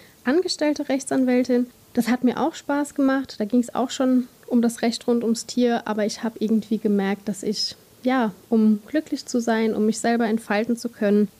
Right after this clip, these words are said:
einfach eine gewisse Freiheit brauche. Sowohl in fachlicher Hinsicht, was die Mandatsbearbeitung angeht,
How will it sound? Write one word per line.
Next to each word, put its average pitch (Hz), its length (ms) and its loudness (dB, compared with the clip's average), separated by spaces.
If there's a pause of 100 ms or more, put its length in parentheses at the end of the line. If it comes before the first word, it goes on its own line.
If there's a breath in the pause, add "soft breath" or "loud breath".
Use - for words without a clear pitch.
(100)
einfach 240 420 0
eine 220 140 2
gewisse 214 340 0
Freiheit 190 460 -4
brauche. 190 480 -4
Sowohl 233 560 2 (320)
in 202 200 4
fachlicher 277 460 -2
Hinsicht, 233 540 2
was 202 120 -8
die 220 100 -4
Mandatsbearbeitung 220 1000 -4
angeht, 214 380 0